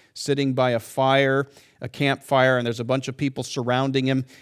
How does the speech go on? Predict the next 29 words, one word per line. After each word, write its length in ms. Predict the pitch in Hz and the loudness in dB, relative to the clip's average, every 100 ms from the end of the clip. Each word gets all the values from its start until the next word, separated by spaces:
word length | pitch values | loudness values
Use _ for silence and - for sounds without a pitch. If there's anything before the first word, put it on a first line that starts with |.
| _ | _
and 100 | 123 | -4
he's 120 | 120 | -2
basically 520 | 123 151 151 170 190 | 2 2 2 0 0
telling 380 | 160 147 156 165 | 2 2 2 2
stories, 760 | 151 - 185 208 220 180 95 - | -2 -4 0 6 6 4 0 -10
stories 600 | - - 151 151 165 151 | -10 -6 -2 2 0 0
about 360 | 143 160 160 | 2 2 2
their 200 | 165 160 160 | 0 0 2
ancestors, 800 | 165 180 - 139 117 - 101 | 0 0 -2 -2 -2 -8 -12
stories 380 | - 143 139 143 | -8 -2 -2 -2
about 280 | 147 147 139 | 0 0 2
their 120 | 139 | -4
traditions, 960 | 131 - 113 147 143 131 104 - - - _ _ - | -6 -10 -4 -4 -4 -10 -12 -14 -18 -18 _ _ -20
okay? 420 | 110 120 113 139 - - _ _ _ | -10 -2 -2 -2 -8 -20 _ _ _
And 160 | - 135 | -4 2
these 200 | 175 190 | 2 0
stories 480 | - 185 185 180 165 | 0 2 4 4 2
are, 180 | 147 - | -2 2
are, 240 | 135 127 127 | 2 2 0
are 160 | 143 | -2
memorized, 1000 | 123 131 165 208 190 175 160 170 202 208 - | 0 4 4 4 4 6 6 4 2 -2 -4
and 160 | 147 | 0
they're 80 | 151 | 0
passed 480 | 147 139 151 147 - | -2 0 0 0 0
down 360 | 190 233 170 113 | 2 2 2 0
from 180 | 117 | -6
generation 640 | 110 127 127 120 120 - 139 | -4 -2 0 0 -2 -4 -6
to 40 | |
generation. 800 | 131 120 113 139 220 226 - 90 | -4 -4 -2 0 0 0 -8 -12